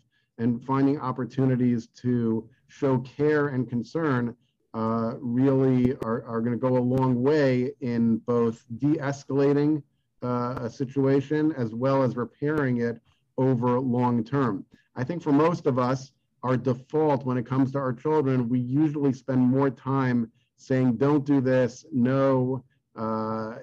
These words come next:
you know, negatives, criticizing. Uh, I think that it's a more common default as a parent when we try to guide our children, we try to point out the things that they are doing wrong in an effort to help them get to the right place.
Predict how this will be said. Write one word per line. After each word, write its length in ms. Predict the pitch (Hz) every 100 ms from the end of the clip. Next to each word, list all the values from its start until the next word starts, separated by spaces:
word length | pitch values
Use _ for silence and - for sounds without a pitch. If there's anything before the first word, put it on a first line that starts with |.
| -
you 100 | 123
know, 140 | 117
negatives, 600 | 117 135 139 135 131 113
criticizing. 1040 | - - 151 139 139 135 131 127 127 127 117 _ _ -
Uh, 420 | 117 117 117 131 - -
I 140 | 123 123
think 220 | 151 135
that 220 | 127 -
it's 200 | - 120
a 40 | 123
more 240 | 127 143
common 460 | 143 - 135 135 123
default 640 | 117 - 156 147 127 131 147
as 180 | 113 120
a 40 |
parent 560 | - 170 185 143 135 147
when 160 | 120 120
we 80 | 123
try 280 | - 135
to 60 | 127
guide 360 | 113 127 135 135
our 100 | 131
children, 460 | 151 180 165 131
we 60 | 127
try 140 | 123
to 40 | 131
point 360 | - 139 135
out 200 | 135 127 -
the 60 | -
things 360 | 135 131 131 - _ _ -
that 140 | 120
they 100 | 127
are 80 | 127
doing 260 | 120 131 127
wrong 500 | 123 156 143 127 127
in 180 | 139 123
an 140 | 123 143
effort 480 | 143 139 127 120
to 180 | - 123
help 240 | 110 127 123
them 220 | 120 113
get 320 | 127 127 -
to 180 | - 135
the 100 | 120
right 340 | 113 127 127 113
place. 380 | 104 92 -